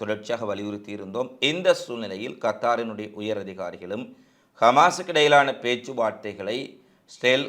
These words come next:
குழப்பக்கூடிய நிலையில் இருப்பதாக தெரிவித்திருக்கின்றார்கள். அடுத்து, காசாவில் இன்றைய தினமும் மிகப்பெரிய தாக்குதலை ஹமாஸ் இயக்கம் நடத்தியிருக்கின்றார்கள். ட்ரம்புக்கு மரண பயத்தை காட்டிய ஈரான்,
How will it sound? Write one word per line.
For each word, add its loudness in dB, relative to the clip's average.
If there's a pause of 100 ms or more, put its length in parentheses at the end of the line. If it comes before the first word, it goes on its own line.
(100)
குழப்பக்கூடிய 0
நிலையில் -4
இருப்பதாக -6
தெரிவித்திருக்கின்றார்கள். -10 (760)
அடுத்து, 2
காசாவில் 2
இன்றைய -6
தினமும் -10 (300)
மிகப்பெரிய -6 (180)
தாக்குதலை -4 (720)
ஹமாஸ் 4
இயக்கம் -6 (260)
நடத்தியிருக்கின்றார்கள். -8 (880)
ட்ரம்புக்கு 6 (100)
மரண 4
பயத்தை -8
காட்டிய -4 (160)
ஈரான், -6